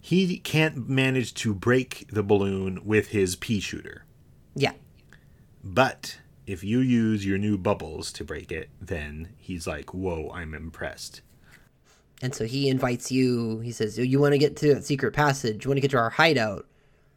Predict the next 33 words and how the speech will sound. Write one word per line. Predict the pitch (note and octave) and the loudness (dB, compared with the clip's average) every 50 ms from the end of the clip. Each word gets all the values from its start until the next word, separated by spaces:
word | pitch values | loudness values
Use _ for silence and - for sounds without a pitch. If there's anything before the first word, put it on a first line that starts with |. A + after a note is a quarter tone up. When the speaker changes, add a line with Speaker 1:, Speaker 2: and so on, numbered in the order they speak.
| _ _ _ _ _ _ _ _ _ _ - | _ _ _ _ _ _ _ _ _ _ -2
Speaker 2:
Well, | C3 | 0
you | A#2+ A#2+ B2+ | 0 2 2
gotta | C3+ C#3 C3 B2+ A#2+ | 2 2 2 2 0
play | - - C3 A#2 | 0 0 0 2
hide | C#3+ - - G#2 | 2 0 0 -2
and | G#2 G#2 | -4 -6
seek | - A2 G2+ - | -8 -8 -8 -10
with | - - | -12 -12
us, | - - - | -12 -12 -12
'cause | - - G#2 | -10 -8 -6
that's, | A#2 A2 - - - _ _ - | -6 -6 -8 -10 -18 _ _ -10
that, | G#2+ G#2+ - _ - | -10 -10 -10 _ -10
that's | A#2+ - - | -6 -4 -4
what | A#2 G#2 | -4 -4
we | E2+ A2 | -4 -6
do. | G2+ F#2+ | -6 -6
We're | - - A2+ | -6 -6 -6
kids." | - - F#2+ - - - - - - - _ - - - | -4 -4 -6 -6 -8 -16 -18 -18 -20 -20 _ -18 -6 -2
Speaker 1:
Yeah. | G3 - - - - - - - - - - _ - - - - - - - - - - | -2 -2 -2 -4 -12 -20 -20 -20 -20 -20 -20 _ -20 -20 -20 -20 -20 -20 -20 -10 0 2
And, | D#3 D#3+ E3 E3+ E3+ E3 E3 E3 E3 D#3+ - - | 4 6 8 8 8 8 6 6 4 0 0 4
um, | D3 D3 D3 D3 D3+ D#3 D3+ C3+ - - - - - | 6 6 8 8 6 6 4 0 -4 -14 -6 0 4
so | - - F3 E3 | 6 8 8 10
he | D3 D#3+ E3+ | 10 10 10
arrange-, | F3 E3 D#3 D#3 E3+ G3 G#3+ F3 E3+ - | 10 10 8 8 8 8 6 6 4 4
he | - A2 D#3+ E3+ E3+ - - C#3+ B2 G#2 - - - - - | 4 4 4 4 2 2 -2 -4 -6 -6 -8 -12 -12 -2 4
calls | - D#3 E3+ F#3 E3+ D#3 | 8 10 10 10 10 8
up | F#3+ F#3 - | 6 6 6
the | E3 D#3+ | 6 6
other | D#3+ D3 C#3+ | 8 8 8
bombers | A#2+ C3+ C3+ C3 C3 C3 C3 B2+ A#2 A#2 | 8 10 8 10 8 8 6 6 6 4
and | B2 A#2 A#2 - | 4 4 4 4
arranges | A#2 A2+ G#2+ A#2+ C3 C#3+ D3 C3+ A#2 C3 C3 B2+ A2+ - - - | 6 6 6 6 4 4 2 2 6 6 8 8 6 4 2 0
a, | - A2 G2+ G2+ G2+ G2+ G2+ G2+ G2 | 2 4 4 4 4 4 4 2 2